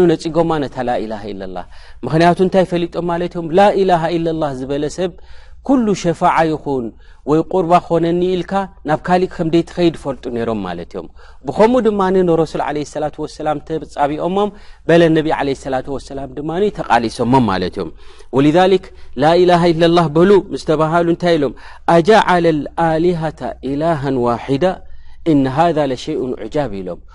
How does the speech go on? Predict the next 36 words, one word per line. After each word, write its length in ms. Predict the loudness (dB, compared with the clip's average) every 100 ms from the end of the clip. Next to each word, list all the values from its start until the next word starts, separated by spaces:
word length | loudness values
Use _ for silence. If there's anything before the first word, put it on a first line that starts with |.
| -20
"ነዞም 280 | -6 -2 0
ኩሎም 540 | -2 -2 2 2 2 0
ገዲፍኩም 420 | -2 -4 -6 -8
ስኒ 180 | -4 -4 -4
ሓደ 260 | -4 -4 -4
ጥራሕ 220 | -6 -8 -6
ኣምልኹ 280 | -8 -8 -6
ብለና 300 | -6 -4 -4
ኣሎ" 160 | -4 -2 -6 -6
ኢሎም 240 | -2 0 0
ተገሪሞም 580 | 0 0 2 2 4
ማለት 280 | 4 2 -2
እዮም። 180 | -4 -6 -8 -20 -20 -6
ምኽንያቱ 420 | 0 4 6 4 2 -2 -2
እንታይ 280 | 0 2 2
ስለ 160 | 2 -2
ዝተረዱ 420 | 0 -2 -2 -2 -2
ላኢላሃ 460 | 2 2 2 0 -2
ኢለላህ 360 | -2 0 0 -2
ዝበለ 300 | -2 -2 -2
ሰብ 160 | -4 -8
እንተ 120 | -10 -8
ደኣ 180 | -2 -2
ኮ-፣ 160 | -2
እንተ 180 | -8 -8
ደኣ 140 | -8 -8
ብሓቂ 300 | -2 -2 -2
ኢልዎ 220 | -6 -4 -4
ሓደ 220 | -6 -6 0
ሰብ 180 | 0 0 -10 -20 -20 -20 -20 -20 -20 -16
ኩሉ 380 | 0 2 2 0 -2 -4
ንረቢ 300 | -2 -2 -2 -2
ገዲፍካ 360 | -4 -4 -6 -6 -6
ዝምለኽ 500 | -6 -4 -4 -2 -2 -4 -14
ክትገድፎ 400 | -12 0 0 0
ኢኻ 160 | -4